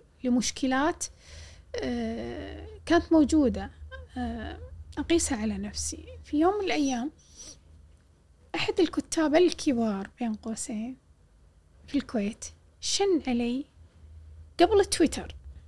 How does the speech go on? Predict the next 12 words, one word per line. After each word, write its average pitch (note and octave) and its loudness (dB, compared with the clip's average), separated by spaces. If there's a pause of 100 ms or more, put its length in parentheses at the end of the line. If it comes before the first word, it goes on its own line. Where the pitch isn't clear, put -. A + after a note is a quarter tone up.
(580)
في D#4 8
جريدته، C#4+ 2 (1200)
شن - 2 (140)
علي E4 8
هجوم C4 2
عجيب C#4 0
غريب. G#3 -2 (1800)
وأنا E4+ 4
ما C#4+ 4
كنت - 0
أصلًا A#3+ -4
أكتب G#3+ -6